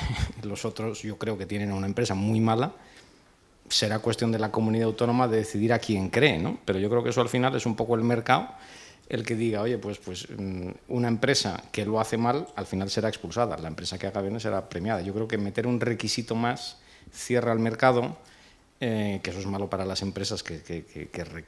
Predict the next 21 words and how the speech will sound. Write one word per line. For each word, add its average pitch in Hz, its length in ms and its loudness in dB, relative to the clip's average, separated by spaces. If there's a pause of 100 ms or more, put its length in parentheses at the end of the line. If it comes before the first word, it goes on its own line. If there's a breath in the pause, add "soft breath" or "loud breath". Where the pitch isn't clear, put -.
demandan 101 460 -4
estos 101 200 -6
servicios, 110 480 -2
puede 95 280 -6
au-, 92 160 -4
suponer 95 360 -4
un 95 80 -2
aumento 95 300 -2
de 98 80 -2
precios. 113 540 -4
Es - 160 -12
decir, 95 100 -6
yo 113 120 0
en 127 120 4
principio 123 440 0
sería 113 320 2 (500 loud breath)
más 117 380 4
reacio 117 320 2
a - 20 6
eso. 131 380 2
Mm, 98 500 -6